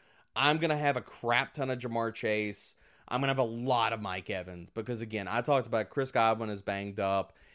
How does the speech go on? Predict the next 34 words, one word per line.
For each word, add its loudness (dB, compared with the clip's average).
He 0
ran 4
routes, 2
I -2
think -2
it -4
was, -8
like, -4
fifty -2
or 0
sixty -8
percent -6
of -6
the -4
dropbacks 0
last 2
week, -4
and -2
I -4
don't -2
think -6
a 0
lot 0
of -4
people -6
realize 0
that 4
because -8
Chris -4
Godwin 0
is -6
coming -4
in -8
popular. -2